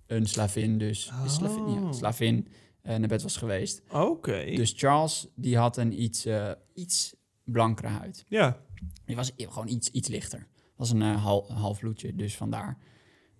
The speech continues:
Speaker 1: Ehm, en dat maakte hem dus al gelijk. De, heel raar, ik wist niet dat het ook zo werkte. Maar dat maakte hem dus al gelijk, in de ogen van de slavendrijvers, een iets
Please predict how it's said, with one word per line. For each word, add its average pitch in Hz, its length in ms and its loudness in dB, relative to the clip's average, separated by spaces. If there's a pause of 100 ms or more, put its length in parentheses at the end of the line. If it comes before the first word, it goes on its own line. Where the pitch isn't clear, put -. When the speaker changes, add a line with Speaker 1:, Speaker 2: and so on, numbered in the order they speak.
(100)
Speaker 1:
Ehm, 98 320 -4 (280)
en 113 120 -4
dat 117 120 2
maakte 120 320 4
hem 117 100 2
dus 117 140 2
al 107 80 -2
gelijk. 110 460 -4
De, 120 100 0
heel 123 180 6
raar, 117 140 0
ik 113 80 -2
wist 117 140 -2
niet 117 120 4
dat 113 100 2
het 110 100 -2
ook - 140 -6
zo 131 220 6
werkte. 117 440 -4 (380)
Maar - 280 -2 (560)
dat 117 160 0
maakte 123 300 2
hem 117 100 6
dus 117 120 2
al 117 100 2
gelijk, 113 500 0 (200)
in 113 140 0
de 107 60 4
ogen 107 260 2
van 107 180 -4
de - 60 -6
slavendrijvers, 110 760 -2
een 113 180 0
iets - 220 -2